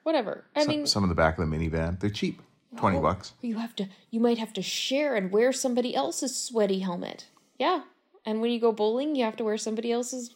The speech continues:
Speaker 1: sweaty bowling shoes. And when you go ice skating, you have to rent sweaty ice skates.
Speaker 2: Yeah.
Speaker 1: People don't complain about that. And they do
Speaker 2: I
Speaker 1: all
Speaker 2: do.
Speaker 1: those activities and they enjoy them.
Speaker 2: I do.
Speaker 1: Well, then don't do those activities.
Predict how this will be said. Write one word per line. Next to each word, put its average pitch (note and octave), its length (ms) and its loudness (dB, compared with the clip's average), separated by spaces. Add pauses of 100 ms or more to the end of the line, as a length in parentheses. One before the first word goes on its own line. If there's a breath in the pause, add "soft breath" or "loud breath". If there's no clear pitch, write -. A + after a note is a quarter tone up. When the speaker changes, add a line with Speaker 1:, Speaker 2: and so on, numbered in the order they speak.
(120)
Speaker 1:
sweaty A#3+ 360 -2
bowling G#3 300 0
shoes. F3+ 480 -6
And G3 80 0
when F#3+ 140 0
you F#3+ 320 0 (360 loud breath)
go G#3+ 220 6
ice C#4 260 4
skating, C#4 540 -4
you C4+ 100 -2
have B3+ 240 0
to C4 60 -2
rent C#4 280 -2
sweaty C4+ 500 0
ice D4 260 2 (100)
skates. - 600 -6 (360 soft breath)
Speaker 2:
Yeah. A3 100 -2
Speaker 1:
People B3 140 0
don't D4 180 4
complain C#4 420 0
about C4+ 240 0
that. - 520 -2
And A#3+ 80 0
they A#3 100 4
do A#3 100 0
Speaker 2:
I C#4+ 80 4
Speaker 1:
all D#4 60 6
Speaker 2:
do. D#4 80 2
Speaker 1:
those C#4 120 0
activities A#3 480 -2
and C4+ 120 0
they C#4+ 80 0
enjoy D4 320 0
them. - 300 -8 (180)
Speaker 2:
I F2 100 0
do. D2+ 240 -2 (540)
Speaker 1:
Well, B3 320 0 (200)
then A#3+ 220 2
don't A#3+ 240 0
do B3+ 100 -4
those B3+ 200 -2
activities. C4+ 720 -4